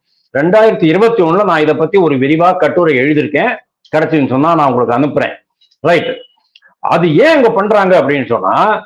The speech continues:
மலாக்கா ஸ்ட்ரைட்டுக்கு அடுத்தபடியாக, அதாவது சிங்கப்பூருக்கு அடுத்தபடியாக உங்களுக்கு வந்து, அஹ், இதுதான், அஹ், ஸ்ரீலங்கா தான். ஸ்ரீலங்கா நல்லா சம்பாதிக்குது, சிங்கப்பூர் சம்பாதிக்குது, கோலாலம்பூர் சம்பாதிக்குது. ஆனா நம்மளுக்கு ஒண்ணுமே இல்ல.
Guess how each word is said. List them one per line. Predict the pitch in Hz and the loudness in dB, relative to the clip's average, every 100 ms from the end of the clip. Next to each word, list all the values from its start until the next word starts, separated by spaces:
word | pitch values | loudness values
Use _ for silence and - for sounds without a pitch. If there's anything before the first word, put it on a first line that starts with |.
| _ _ | _ _
மலாக்கா | 113 135 214 247 262 | -2 0 2 2 2
ஸ்ட்ரைட்டுக்கு | 233 - 208 196 190 156 | 0 0 0 0 0 0
அடுத்தபடியாக, | 170 - 233 180 175 170 151 | 2 0 0 0 2 2 2
அதாவது | 123 131 - | 2 0 0
சிங்கப்பூருக்கு | 165 202 220 196 175 | 0 0 2 2 0
அடுத்தபடியாக | 156 196 226 196 190 190 240 | -2 0 0 2 2 2 2
உங்களுக்கு | 220 165 139 | 2 2 0
வந்து, | 143 165 214 165 | 0 2 2 4
அஹ், | 139 127 120 117 123 | 2 2 0 0 0
இதுதான், | 143 180 143 - - | 0 0 0 -4 -4
அஹ், | 123 123 113 | -2 0 -2
ஸ்ரீலங்கா | 175 196 160 135 | 0 2 2 0
தான். | 123 117 - _ - _ - | 0 -2 -8 _ -20 _ -4
ஸ்ரீலங்கா | 180 226 220 220 | 2 2 4 2
நல்லா | 180 180 208 | 2 2 2
சம்பாதிக்குது, | 170 180 185 175 151 208 233 - _ _ _ _ _ | 2 2 2 2 2 0 -2 -6 _ _ _ _ _
சிங்கப்பூர் | - 185 226 233 214 | -6 0 2 2 2
சம்பாதிக்குது, | 175 165 175 165 143 160 208 | 2 2 2 2 0 0 0
கோலாலம்பூர் | 175 185 196 175 147 135 | 0 2 2 2 0 0
சம்பாதிக்குது. | 135 139 143 131 110 80 - _ _ _ - | 0 2 0 0 -2 -2 -4 _ _ _ -4
ஆனா | 175 233 | -2 0
நம்மளுக்கு | 208 214 240 196 | 2 2 2 2
ஒண்ணுமே | 196 202 185 | 2 2 0
இல்ல. | 113 | -2